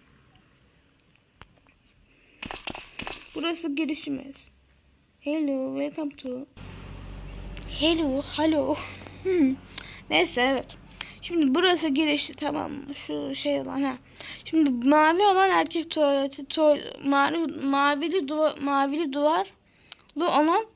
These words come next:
erkek tuvaleti, bu tarafta kız tuvaleti arkadaşlar. Yani, e, e,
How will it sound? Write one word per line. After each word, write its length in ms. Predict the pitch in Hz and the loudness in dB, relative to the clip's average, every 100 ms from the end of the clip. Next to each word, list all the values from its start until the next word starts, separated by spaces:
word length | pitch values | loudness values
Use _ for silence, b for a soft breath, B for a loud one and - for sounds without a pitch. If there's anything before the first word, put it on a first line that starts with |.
| _ B B B _ | _ B B B _
erkek 480 | 262 285 294 370 339 | 4 4 4 0 2
tuvaleti, 600 | 392 381 370 392 403 403 B B - | 2 2 0 0 -2 -4 B B -4
bu 120 | 320 | -2
tarafta 480 | 381 339 330 359 370 | 2 2 2 -4 -4
kız 220 | 370 - | -6 -6
tuvaleti 520 | - 277 254 269 285 | -6 -6 -4 -6 -6
arkadaşlar. 440 | 277 262 294 320 | -6 -4 -4 -2
Yani, 260 | 330 339 370 - | -2 -2 -4 0
e, 40 | 269 277 277 - 285 | 2 2 0 -2 -2
e, 160 | 285 | -2